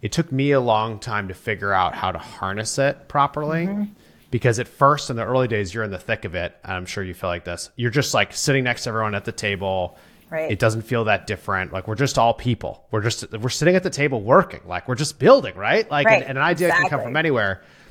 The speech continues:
Speaker 1: And there's this mo-, there's moments in the business when the team size changes enough that people's relation to you changes a lot.
Speaker 2: Right.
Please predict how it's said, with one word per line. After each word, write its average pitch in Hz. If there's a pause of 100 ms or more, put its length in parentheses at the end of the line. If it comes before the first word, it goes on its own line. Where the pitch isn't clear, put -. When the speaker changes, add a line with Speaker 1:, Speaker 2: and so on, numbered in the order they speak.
(200)
Speaker 1:
And 127
there's 143
this 127
mo-, 147
there's 131
moments 135
in 120
the 104
business 113
when 98
the 92
team -
size 95
changes 85
enough 87
that 107
people's 110
relation 92
to 80
you 76
changes -
a -
lot. -
Speaker 2:
Right. 170